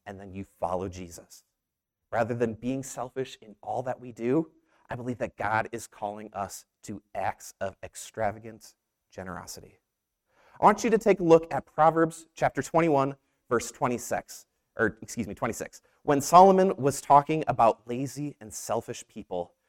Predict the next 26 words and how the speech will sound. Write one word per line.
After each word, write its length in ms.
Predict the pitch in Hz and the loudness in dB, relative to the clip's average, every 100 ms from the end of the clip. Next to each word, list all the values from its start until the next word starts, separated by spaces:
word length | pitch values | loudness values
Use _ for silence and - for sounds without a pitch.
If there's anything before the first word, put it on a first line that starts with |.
| _ - | _ -10
he 80 | |
says 240 | 139 165 151 | 0 2 2
of 100 | 143 | 0
them, 260 | 151 139 135 _ _ - | 0 -2 -4 _ _ -2
"All 420 | 156 180 190 185 | 6 10 10 6
day 560 | - - 127 135 131 135 _ | 0 -12 -8 -8 -8 -12 _
long 600 | 113 120 110 95 90 92 _ _ _ _ | 0 6 6 4 -2 -12 _ _ _ _
he 100 | 101 | -14
is 160 | 95 - | -12 -12
craving, 460 | - 101 95 87 87 _ _ _ _ _ _ _ - | -8 -6 -6 -16 _ _ _ _ _ _ _ _ -6
while 240 | 117 107 | -4 -4
the 160 | 101 104 | -6 -8
righteous 800 | 90 98 117 - 160 - - _ _ _ _ _ _ _ | -6 -6 -6 -4 -6 -6 -16 _ _ _ _ _ _ _
gives 460 | - 110 85 - - _ _ _ _ _ _ _ | -6 -6 -6 -16 -20 _ _ _ _ _ _ _
and 120 | 90 | -16
does 200 | 92 87 | -14 -14
not 180 | 90 - | -14 -14
hold 240 | 87 85 | -12 -12
back." 220 | 90 87 - _ _ _ _ _ _ _ _ _ _ _ _ | -14 -16 -20 _ _ _ _ _ _ _ _ _ _ _ _
In 100 | - | 2
our 80 | 180 | 2
culture 380 | 175 208 208 196 | 8 8 8 2
today, 300 | - 175 180 | 2 6 6
it 260 | 170 170 - | 6 0 2
is 220 | 160 - | 0 -2
natural 880 | 123 131 139 143 - - 110 98 - | -12 -12 -4 -2 -2 2 4 4 2